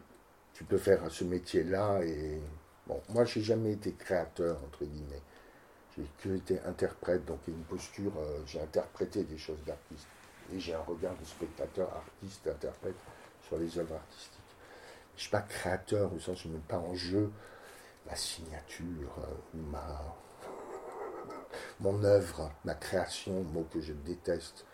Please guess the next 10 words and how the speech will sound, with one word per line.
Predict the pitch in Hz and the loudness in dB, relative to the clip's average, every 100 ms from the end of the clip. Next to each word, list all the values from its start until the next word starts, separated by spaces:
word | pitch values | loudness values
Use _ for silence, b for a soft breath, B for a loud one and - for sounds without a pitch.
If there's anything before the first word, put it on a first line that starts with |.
| B B B B B | B B B B B
Parce | - | -8
que | 80 73 | -6 -4
création, | - 76 - 101 104 95 82 76 | -2 -2 -2 -2 0 0 0 -2
dans | 80 | 0
la | 80 | 0
définition, | 78 80 85 78 107 | -2 -6 -6 -4 -2
c'est | 101 76 | 0 -2
un | 78 | -2
truc | - 82 | -6 -6
divin, | 80 87 82 95 92 | -6 -4 0 2 2